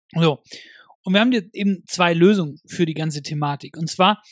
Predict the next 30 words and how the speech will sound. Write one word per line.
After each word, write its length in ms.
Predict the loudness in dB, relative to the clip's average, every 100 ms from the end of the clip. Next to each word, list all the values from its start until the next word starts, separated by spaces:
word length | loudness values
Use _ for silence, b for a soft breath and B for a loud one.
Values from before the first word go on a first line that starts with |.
| B B _
manchmal 480 | 0 0 0 -2 -2
ist 120 | -4
es 180 | -6 -2
so, 240 | 0 0
dass 460 | 0 -2 -2 -8 _ -2
Menschen 600 | 2 2 2 2 2 0
ein 60 |
Produkt 420 | 0 0 0 -4
tatsächlich 520 | -6 -6 -6 -10 -10 -10
brauchen, 640 | -6 2 2 2 -2 -2 _ _ _ _
sie 260 | -12 -10 0
wollen's 360 | 4 4 0 -10
aber 260 | -14 -12 -14
nicht. 280 | -18 -20 _ _ _ _ _ -6
So, 60 | -4
und 80 |
ich 100 | 0
gebe 140 | 0 0
dir 140 | 2
da 60 | 2
ein 100 | 2
gutes 260 | 0 -2
Beispiel, 500 | -2 0 2 0 -2
nämlich 380 | 0 2 2 0 -4
ein 240 | -4 -4 -6 _ _ -10
Ernährungsplan. 840 | -4 0 2 0 -2 -6 -8 -10 _ b b b b -6
Wer 260 | 0 0 2
hat 200 | -2 0
denn 180 | -4
Bock, 420 | 2 2 2 -6